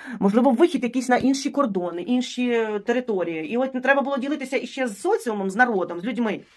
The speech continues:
А воно якось не ділилося, чи не за людей, не за, е, з-, я не знаю, не підключали більше.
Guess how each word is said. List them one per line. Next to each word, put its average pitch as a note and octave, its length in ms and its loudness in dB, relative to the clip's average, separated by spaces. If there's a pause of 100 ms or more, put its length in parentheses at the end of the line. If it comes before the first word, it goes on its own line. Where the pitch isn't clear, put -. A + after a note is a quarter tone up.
(320)
А - 80 6
воно A#3 200 6
якось F4 260 0
не D#4+ 60 2
ділилося, B3 520 2
чи C4 160 -4
не C#4 140 2
за B3+ 200 0
людей, B3+ 360 2
не A#3 180 4
за, A3+ 460 2 (340)
е, G3+ 40 -6
з-, F#3+ 540 -8
я F3+ 80 -4
не E3 80 -6
знаю, F#3+ 260 4
не G3+ 80 0
підключали A3 560 8
більше. G3 420 0